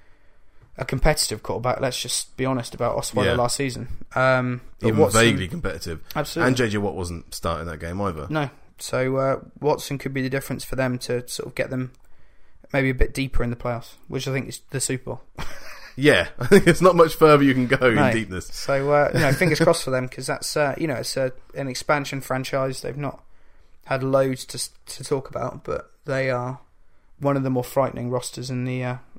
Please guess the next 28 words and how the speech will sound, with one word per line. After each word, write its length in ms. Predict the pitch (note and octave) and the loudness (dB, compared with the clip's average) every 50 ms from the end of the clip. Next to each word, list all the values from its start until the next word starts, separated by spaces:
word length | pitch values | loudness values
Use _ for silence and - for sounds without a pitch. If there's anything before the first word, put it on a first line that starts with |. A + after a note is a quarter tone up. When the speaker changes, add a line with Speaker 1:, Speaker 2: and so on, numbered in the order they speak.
| - | -10
Speaker 1:
in 80 | - C3+ | -8 -6
the 80 | B2 B2 | -4 -2
whole 140 | C3 B2 A#2 | -2 -2 -2
N 80 | A#2+ | -2
F 100 | B2+ - | -4 -4
L. 160 | - C3+ B2+ - - - - - - A#2 - | -4 -6 -6 -6 -12 -14 -16 -12 -12 -6 0
Speaker 2:
Mm. 320 | B2+ C3+ C#3 G#2+ E2 C#2+ - - - - - - - - - | 2 2 2 2 -2 -6 -10 -14 -16 -16 -16 -16 -16 -14 -4
Let's 160 | - C3+ C#3+ | -4 -4 0
talk 140 | - F3+ E3 | 2 0 2
about 180 | D#3+ D#3+ C#3 - | 2 2 0 2
some 280 | - C3+ B2 A#2 A2+ | 0 0 2 2 4
non-threatening 800 | A#2 B2 C3 C3 B2 A2+ - - F#2+ F2+ - F2+ F2 F2 E2+ F2 F2 | 4 4 4 2 0 -2 -4 -6 -6 -6 -6 -8 -8 -6 -8 -8 -6
rosters 380 | F#2 F2+ F2 - - F2+ F2 | -6 -8 -8 -8 -8 -8 -8
in 60 | F2 | -6
the 40 | F2 | -6
N 80 | E2+ E2+ | -6 -6
F 160 | E2+ E2+ - | -6 -4 -2
L, 120 | F2+ E2 | -2 0
Speaker 1:
Mm-hmm. 160 | E2 F#2 F#2+ - - - - - - - - - | 0 -2 -2 -4 -10 -16 -16 -18 -20 -20 -18 -6
Speaker 2:
where 160 | - A2+ A2+ | -2 -2 -2
Carson 400 | - - E3 D3+ D3 - C#3 C3 | 2 4 4 4 4 4 2 6
Palmer 320 | A#2 C3+ C#3 B2+ A#2+ A#2+ A2 | 6 6 6 8 4 2 0
threw 240 | - - B2 A#2+ | 0 0 2 2
nineteen 440 | B2+ C#3 C#3 C#3+ C3+ C3 C#3 B2+ A#2+ | 4 4 4 4 2 2 2 2 2
yards 360 | A#2 A#2 A2+ A2 G#2 - - | 4 4 4 2 2 0 -4
to 360 | - - G#2+ G#2 G2+ G2+ - - | -4 -2 0 0 0 -2 -4 -2
Larry 260 | - A#2 A2 G2+ F#2+ | 0 0 0 0 -2
Fitzgerald 580 | - D#2+ - - - G2 F#2 F#2 F#2 F2 - | -4 -8 -8 -4 -2 0 0 2 0 -2 -6